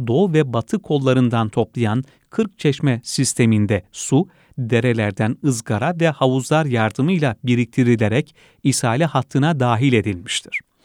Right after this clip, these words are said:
Doğu kolunda Topuz, Paşa ve Kirazlı Dere'den akıtılan sular, Kirazlı Kemer, Develioğlu Kemeri, Alacahamam Kemeri,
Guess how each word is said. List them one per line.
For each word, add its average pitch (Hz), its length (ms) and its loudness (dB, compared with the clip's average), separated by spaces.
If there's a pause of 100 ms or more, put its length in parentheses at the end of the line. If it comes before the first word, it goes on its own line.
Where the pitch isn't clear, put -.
(420)
Doğu 220 240 2
kolunda 147 460 2
Topuz, 139 540 -2
Paşa 131 440 -4
ve 135 240 2
Kirazlı 123 540 0
Dere'den 113 440 2
akıtılan 110 560 -2
sular, 117 480 -2 (340)
Kirazlı 113 420 0
Kemer, 110 460 -4 (260)
Develioğlu 120 640 2
Kemeri, 101 480 -4 (320)
Alacahamam 143 680 2
Kemeri, 123 440 -2